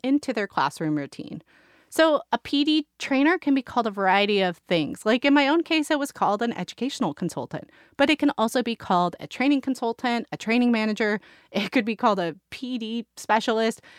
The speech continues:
And in some cases, it can even be called an implementation specialist. To keep it simple, I'm just gonna call it a P D trainer. Often, P D trainers spend their time working on site, giving presentations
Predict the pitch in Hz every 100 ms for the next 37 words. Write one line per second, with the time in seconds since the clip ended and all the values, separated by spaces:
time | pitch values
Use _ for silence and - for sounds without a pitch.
0 | - - 311 311 311 302 311 349 320 339
1 | 370 339 - 294 254 285 294 285 277 240
2 | - 196 220 220 - 233 - 165 - -
3 | - 143 - - _ _ _ _ _ -
4 | 320 339 330 370 - 233 233 226 - 170
5 | 202 - 214 - 185 175 170 175 160 156
6 | - 139 - 175 - _ _ _ _ _
7 | 269 277 320 285 - 247 233 226 247 214
8 | 208 208 196 - - 247 302 302 - 254
9 | 233 233 - 196 208 247 277 247 233 214
10 | 180 170 - 170 165 - 196 262 240 208
11 | - 214 220